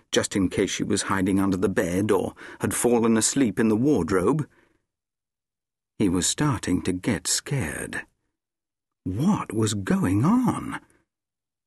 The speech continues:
Had Ella really just sent him a message? Ages ago, when Ella and Sam had liked each other, they used to pretend they could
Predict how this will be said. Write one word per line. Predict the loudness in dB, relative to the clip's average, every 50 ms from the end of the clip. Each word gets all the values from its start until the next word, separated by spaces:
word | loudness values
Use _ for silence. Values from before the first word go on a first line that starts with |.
| _ -6
Had | -2 0 2 2 2 0 -2 -2
Ella | 0 0 2 2 2 2 2
really | 2 2 2 2 2 2 2 0 0 -2 -2
just | 0 0 0 0 0 -2 -6 -12 -20 -20 -20 -18 -8 -4
sent | -2 -2 0 0 0 0 0 0
him | 0 2 2
a | 4
message? | 4 4 2 2 2 0 -2 -4 -6 -8 -6 -8 -8 -10 _ _ _ _ _ _ _ _ _ _ _ _ _ _ _ _ _ _ _ _ _ _ _ _ _ _ _ _ _ _ _ -2
Ages | 0 2 2 2 2 0 0
ago, | 0 0 0 0 -2 -4 -6 -8 -20 -20 -20 _ -4
when | -2 0 0 0
Ella | 0 0 0 0 0 0
and | 0 0 0 0
Sam | 0 0 0 0 0 0 0 0
had | 0 2
liked | 2 2 2 0 -2 _ -4 -4
each | -4 -2 -2 -2
other, | -4 0 0 -2 -2 -2 -6 -20 -20 -20 -20 -20 -20 _ _ _ 0
they | 2 2
used | 2 2 0 0 0
to | -2 -2
pretend | -2 -2 -2 -2 -2 0 0 -2 -2 -4 -6 -6
they | -2 -2 -2 0
could | 0 -2 -2